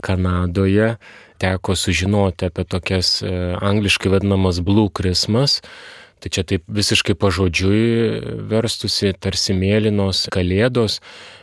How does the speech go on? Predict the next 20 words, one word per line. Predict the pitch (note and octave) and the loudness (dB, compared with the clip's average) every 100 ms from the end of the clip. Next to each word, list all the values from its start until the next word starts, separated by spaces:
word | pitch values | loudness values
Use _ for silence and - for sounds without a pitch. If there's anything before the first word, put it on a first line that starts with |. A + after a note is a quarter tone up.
| - | -4
bet | F#2+ G2+ | -2 0
iš | - | -2
tikrųjų | G2 - G#2+ A2 G2 | -2 -2 0 2 2
ta | G2 G2 F#2 | 2 2 0
blue | F2 F#2 F#2+ A#2+ B2 A#2+ G2+ - - - - | -2 -2 2 4 4 4 2 -4 -18 -20 -8
tai | G2+ | -2
ne | G2 F#2 | 0 0
tik | - A#2 - | 0 -2 -2
spalva | - G2+ F#2 F2+ F2 G2+ A#2 | -2 0 2 0 0 2 2
yra, | B2 A#2+ A2+ | 2 2 2
bet | G#2+ G2 | 2 0
ir | G#2 | 0
jausmas. | G2 A#2 A2 F#2 - F2+ E2+ - | 2 4 2 0 -4 -4 -6 -6
Tai | F#2+ | -4
yra | F#2+ F#2+ | -4 -4
toks | F#2 - - | -6 -8 -2
liūdesio, | G2+ D3 D3 A#2 - G#2 G2 F#2 - - - - | 0 2 0 0 0 0 0 -2 -12 -20 -20 -4
melancholijos | G2+ G2 F#2 - G#2+ A2 B2 B2 G#2+ G2+ - - | 0 0 0 -2 0 2 2 4 2 2 -2 -4
toks | G2 - - | -6 -6 0
jausmas. | G2 D3 - B2+ A2 - | 2 2 0 0 0 -2